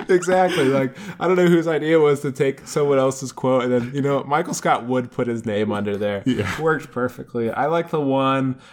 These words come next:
Speaker 1: I don't know if it's culturally appropriate anymore, but the one where he talks about, um, your, like, friends don't,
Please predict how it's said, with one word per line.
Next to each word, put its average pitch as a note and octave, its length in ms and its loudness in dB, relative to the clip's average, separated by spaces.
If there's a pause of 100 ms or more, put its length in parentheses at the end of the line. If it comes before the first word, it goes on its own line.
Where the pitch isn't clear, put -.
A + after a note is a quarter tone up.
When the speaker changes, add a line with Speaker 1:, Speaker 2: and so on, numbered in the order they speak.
Speaker 1:
I - 80 -4
don't D3+ 80 0
know D3 140 2
if C#3 60 -6
it's B2+ 140 -4
culturally C3 640 -2
appropriate A2 600 -2
anymore, G#2+ 480 -2
but G2+ 160 -6
the A2+ 80 -2
one A#2 260 -2
where A#2 80 0
he A2+ 60 -2
talks A2+ 380 -8
about, A2 460 -4 (380)
um, G#2 540 -4
your, A2 200 -2 (200)
like, A2 200 -4
friends B2 840 -2
don't, A#2+ 760 -2